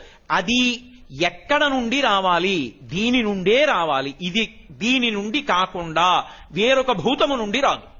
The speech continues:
ఐశ్వర్యము అంటే నీకు భోగం అనుభవించడానికి, సుఖం అనుభవించడానికి కారణములు ఏ ఉన్నాయో, అది ఉన్న కారణం చేత నేను సంతోషంగా ఉన్నానండి, సుఖపడుతున్నానండి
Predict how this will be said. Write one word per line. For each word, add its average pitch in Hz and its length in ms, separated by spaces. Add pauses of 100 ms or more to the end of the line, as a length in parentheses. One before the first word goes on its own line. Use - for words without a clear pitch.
(1400)
ఐశ్వర్యము 214 840
అంటే 226 240
నీకు 240 240
భోగం 214 420
అనుభవించడానికి, 214 720
సుఖం 254 320
అనుభవించడానికి 220 840
కారణములు 220 540
ఏ 185 200
ఉన్నాయో, 180 720 (600)
అది 202 200
ఉన్న 226 320
కారణం 262 460
చేత 226 280
నేను 262 240
సంతోషంగా 226 640
ఉన్నానండి, 208 520
సుఖపడుతున్నానండి 196 1040